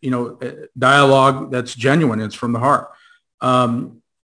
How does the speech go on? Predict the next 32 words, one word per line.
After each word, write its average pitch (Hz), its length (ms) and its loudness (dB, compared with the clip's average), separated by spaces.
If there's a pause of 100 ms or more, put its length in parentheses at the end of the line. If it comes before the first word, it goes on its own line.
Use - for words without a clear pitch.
(640)
tough 170 320 0
moment 147 560 0
for 120 160 -10
you. 113 260 -6
What, 127 260 -10
you 123 140 -4
know, 123 140 -2
I 131 100 4
always 143 240 4
ask 139 280 0
champion 139 380 0
moment. 139 340 0
We'll 127 120 -6
get 127 260 -6
to 139 100 -4
that 135 280 -2
later. 147 400 0 (480)
But 135 220 -4
what's 175 280 -2
one 170 160 -2
of 147 60 2
your 123 480 -2
toughest 143 480 -4
moments? 131 460 -2
And 120 80 -8
it 120 40 -12
might 143 300 -2
be 131 140 -2
Sean 131 340 -2
looking 131 240 -2
at 123 300 -6
younger 123 560 -4